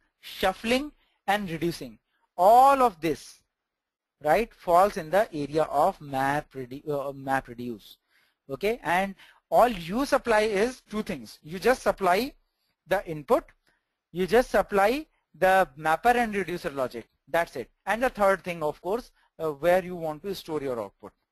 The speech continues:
That's it. These are the only three things which you typically supply. So now I'll just give you the simple logic here. So the first thing is, let's say these records are being splitted in three.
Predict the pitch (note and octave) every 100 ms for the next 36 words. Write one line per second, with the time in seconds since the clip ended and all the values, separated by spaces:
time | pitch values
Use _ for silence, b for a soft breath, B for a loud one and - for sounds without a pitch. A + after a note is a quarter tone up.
0 | _ C3+ B2 - - B2+ D#3 F3 F3+ G#3+
1 | E3+ D#3+ F3 - D#3 D#3+ E3 C#3 C#3 C3+
2 | C3+ A2+ A#2+ - _ G2 _ b b b
3 | _ G3+ B3 A#3+ G#3+ B3+ b b G#3 G#3
4 | C#4 G#3+ A#3 A#3+ C4+ A#3 A#3+ A#3 - G#3
5 | A3+ E3+ C3+ D3+ F3 G3+ - _ _ -
6 | A#3 B3 - _ G3+ F#3+ B3+ C#4 A#3+ G#3
7 | A#3+ - _ b b b G3+ B3+ - A#3
8 | A#3+ E3 G#3 A#3 F#3+ G3 E3+ E3+ F#3 _
9 | F3 F3 G3 D3+ F3+ G3 F#3 - D#3 F#3
10 | F#3 F3 E3 - C#3+ F3+